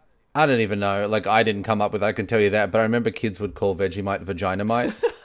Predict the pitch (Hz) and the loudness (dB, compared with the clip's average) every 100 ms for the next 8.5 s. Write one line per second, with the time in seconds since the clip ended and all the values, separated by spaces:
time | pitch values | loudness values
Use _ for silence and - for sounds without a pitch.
0 | - - _ - _ _ _ _ _ _ | -20 -20 _ -20 _ _ _ _ _ _
1 | _ _ _ - 123 120 117 113 - 113 | _ _ _ -8 0 4 4 4 2 4
2 | 104 101 - _ - 117 117 131 123 113 | 4 0 -8 _ -14 0 6 6 6 4
3 | 110 107 104 98 107 - 107 104 95 85 | 4 4 2 -2 -4 -4 0 2 2 0
4 | 95 - 98 92 - - 170 160 147 123 | -6 -2 -2 -2 -8 -14 -10 -8 -8 -4
5 | 120 123 117 107 104 101 98 95 90 - | 2 4 4 2 2 2 0 -2 -4 -12
6 | - - 120 113 107 - 139 139 135 139 | -16 -4 0 0 0 0 0 -2 -4 -6
7 | 143 139 127 - - - - 135 123 - | -8 -6 -10 -10 -20 -20 -12 -10 -10 -10
8 | 139 120 123 - - | -10 -10 -12 -20 -20